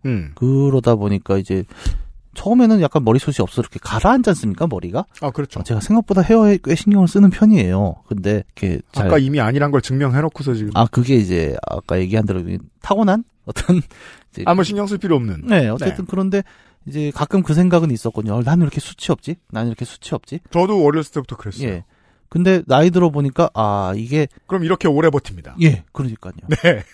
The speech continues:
Speaker 2: 전혀 바뀌지 않은 거예요.
Speaker 1: 이렇게 오래 갑니다.
Speaker 2: 어, 그래갖고, 아, 또 한편으로는 또, 어, 긍정적인 면도 있구나.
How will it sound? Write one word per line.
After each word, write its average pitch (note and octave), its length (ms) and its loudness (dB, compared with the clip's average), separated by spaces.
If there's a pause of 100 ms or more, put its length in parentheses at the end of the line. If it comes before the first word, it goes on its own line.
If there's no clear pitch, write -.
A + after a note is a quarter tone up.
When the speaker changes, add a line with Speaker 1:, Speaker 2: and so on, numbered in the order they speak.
Speaker 2:
전혀 A3 380 4
바뀌지 C#3 340 -2
않은 F#2+ 280 -6
거예요. - 220 -18
Speaker 1:
이렇게 F3+ 280 2
오래 C3 180 0
갑니다. F#2 400 -10
Speaker 2:
어, F#2 220 -6
그래갖고, G2 320 -8 (420)
아, F#3 160 0
또 G#3 140 0
한편으로는 G#3+ 520 4
또, G#3 220 -2 (280)
어, E3+ 260 -4
긍정적인 G3+ 440 6
면도 F#3+ 220 6
있구나. F3+ 380 2